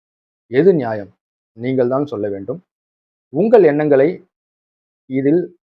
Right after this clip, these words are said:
பதிவிடுங்கள். தூக்கு தண்டனை வேண்டுமா வேண்டாமா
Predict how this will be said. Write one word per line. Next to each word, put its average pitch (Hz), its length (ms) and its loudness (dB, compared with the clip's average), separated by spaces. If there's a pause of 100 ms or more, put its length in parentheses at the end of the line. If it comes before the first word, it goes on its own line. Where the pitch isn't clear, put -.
பதிவிடுங்கள். 123 600 -2 (100)
தூக்கு 147 320 0
தண்டனை 131 480 -4 (120)
வேண்டுமா 131 720 -6
வேண்டாமா 113 640 -6